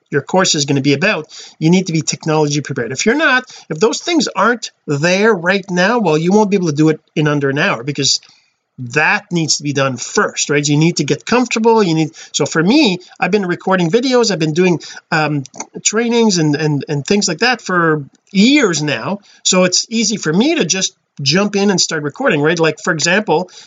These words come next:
this weekend, I'm gonna be <laughs> helping somebody do exactly what I'm gonna do this course about right now. That's because I know,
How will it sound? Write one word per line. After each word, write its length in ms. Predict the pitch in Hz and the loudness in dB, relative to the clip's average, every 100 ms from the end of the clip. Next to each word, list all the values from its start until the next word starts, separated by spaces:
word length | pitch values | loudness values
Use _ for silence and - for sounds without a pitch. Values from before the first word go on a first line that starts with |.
| _ | _
this 320 | 151 190 214 | 0 2 2
weekend, 380 | 202 196 190 185 | 0 -2 0 0
I'm 80 | 175 | 0
gonna 240 | 160 170 | 0 0
be 60 | 160 | 0
<laughs> 100 | - 190 | -2 -4
helping 260 | 165 170 | -2 0
somebody 360 | - 180 165 160 | 0 -4 -6 -6
do 440 | 131 220 247 214 214 - 165 | 0 0 4 2 0 -8 -6
exactly 640 | 147 - 165 196 - 185 | -4 -2 -4 -8 -4 -2
what 220 | 175 160 | 0 0
I'm 140 | 165 160 | 0 0
gonna 180 | 160 151 | 0 2
do 160 | 151 | 2
this 200 | 151 - | 2 -2
course 280 | - 175 170 | -2 -2 0
about 240 | 147 147 | -2 -2
right 160 | 143 127 | -2 -4
now. 360 | 151 240 311 - _ _ _ _ _ - _ | -2 0 -2 -6 _ _ _ _ _ -14 _
That's 240 | 170 190 | -4 -4
because 380 | - 175 170 147 - | -6 -4 -2 -2 -2
I 200 | 160 160 | -2 2
know, 260 | 160 151 | 0 0